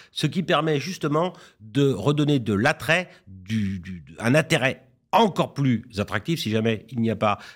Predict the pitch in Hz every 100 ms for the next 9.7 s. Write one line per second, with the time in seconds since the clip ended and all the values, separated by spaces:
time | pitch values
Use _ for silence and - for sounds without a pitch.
0 | _ 95 95 95 80 82 107 107 131 127
1 | 113 120 113 - 110 98 110 - 98 147
2 | 156 - - - - 180 147 127 113 -
3 | 139 139 - _ - 143 131 127 120 101
4 | - - - 190 - - 160 156 147 135
5 | 143 127 - 98 95 - 190 - 165 123
6 | - 135 110 - - - 226 165 165 147
7 | - 139 160 - - - - - 143 175
8 | 185 202 202 202 196 196 190 160 147 151
9 | 156 180 180 127 135 147 139